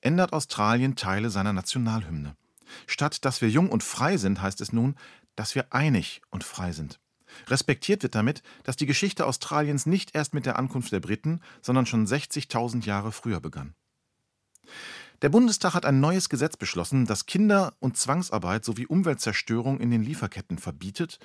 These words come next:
und hohe Geldstrafen androht. Dadurch sollen Menschenrechte gestärkt und Umweltzerstörung weltweit verhindert werden. Aus Protest gegen das diskriminierende Segnungsverbot des Vatikans für homosexuelle Paare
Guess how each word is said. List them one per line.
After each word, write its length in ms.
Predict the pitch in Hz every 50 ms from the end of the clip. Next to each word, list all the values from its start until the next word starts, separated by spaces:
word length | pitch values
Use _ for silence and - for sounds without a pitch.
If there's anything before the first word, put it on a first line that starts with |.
| - _ _
und 300 | - 117 110 - - -
hohe 200 | 185 185 185 160
Geldstrafen 540 | - 139 131 - - - 76 71 - - -
androht. 420 | 76 76 67 73 73 73 - - _ _ _ _ - _ _ - - - -
Dadurch 320 | - 135 170 165 123 110 -
sollen 220 | 120 110 104 104
Menschenrechte 560 | 110 135 160 - - 147 123 127 - - 101
gestärkt 560 | 98 92 - - - 113 123 143 - - - - - - - -
und 180 | - 113 110 -
Umweltzerstörung 880 | 156 180 175 170 156 - - 135 - - - 135 127 117 131 123 101 98
weltweit 440 | 113 127 131 - - 107 110 -
verhindert 420 | - 107 95 95 90 80 76 71 69
werden. 240 | 69 67 67 - _ _ _ _ _ _ _ _ _ _ _ _ _ _ _ _ _ _ _ _ _ - - - - - - - - - - - _ -
Aus 120 | - 123 -
Protest 460 | - - - - 214 226 - - -
gegen 160 | 156 147 151
das 140 | 135 120 90
diskriminierende 840 | 92 165 185 - - - - 143 131 123 135 160 170 165 156 135 107
Segnungsverbot 840 | 92 98 160 202 - 190 131 - - - 104 80 78 101 107 -
des 100 | 113 90
Vatikans 600 | - 104 - 101 92 - - 123 139 156 185 180
für 160 | - - 110 104
homosexuelle 680 | 135 147 156 143 - 131 - - - 120 104 117 110
Paare 440 | - - - 98 90 78 76 67